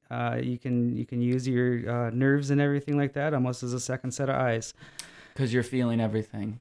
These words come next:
Speaker 1: Yeah, absolutely. And after a couple years, you're not feeling the pain anymore.
Speaker 2: Holy
Speaker 1: <laughs>
Speaker 2: cow. So those calluses maintain when you're not,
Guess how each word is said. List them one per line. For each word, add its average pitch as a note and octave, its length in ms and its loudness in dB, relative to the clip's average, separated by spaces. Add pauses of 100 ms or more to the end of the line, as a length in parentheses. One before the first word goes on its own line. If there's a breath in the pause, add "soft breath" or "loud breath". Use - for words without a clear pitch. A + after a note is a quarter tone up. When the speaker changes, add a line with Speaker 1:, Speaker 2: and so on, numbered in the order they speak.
Speaker 1:
Yeah, C3 220 -4 (220)
absolutely. C#3+ 540 0
And B2+ 80 4
after C3 260 0
a B2+ 40 -4
couple D3 240 -4
years, F3 460 2
you're C#3+ 100 4
not C#3 120 4
feeling D#3+ 260 4
the E3 60 2
pain F3 240 2
anymore. B2 500 4 (440)
Speaker 2:
Holy C3+ 560 6
Speaker 1:
<laughs> B2 40 4
Speaker 2:
cow. A#2+ 840 2 (680 loud breath)
So E3+ 180 4
those E3+ 260 6
calluses D3 640 2
maintain C3 640 0
when A#2+ 180 4
you're A#2 120 2
not, A2+ 360 2